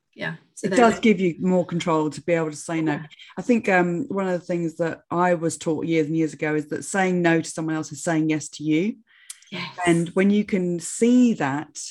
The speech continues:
Speaker 2: rather than it's saying no feels mean or selfish, or all those things that we put on ourselves, or I feel guilty about it,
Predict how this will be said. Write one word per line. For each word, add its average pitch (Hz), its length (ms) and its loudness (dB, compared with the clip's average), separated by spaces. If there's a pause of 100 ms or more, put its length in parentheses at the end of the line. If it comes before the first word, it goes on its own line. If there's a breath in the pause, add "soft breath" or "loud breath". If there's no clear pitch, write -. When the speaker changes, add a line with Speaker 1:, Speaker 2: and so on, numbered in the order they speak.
(120)
Speaker 2:
rather 180 300 4
than 175 160 2
it's - 320 -2
saying 185 360 0
no 170 280 2
feels 165 420 -2
mean 165 460 0
or 147 160 -4
selfish, 170 640 -4
or 175 40 -8
all 170 120 -4
those 185 180 0
things 170 240 -4
that 160 80 -8
we 170 120 -2
put - 300 -4
on 170 140 0
ourselves, 175 400 -4
or 175 60 0
I 160 80 -2
feel 160 180 -2
guilty 165 360 -6
about 175 340 -4
it, - 120 -8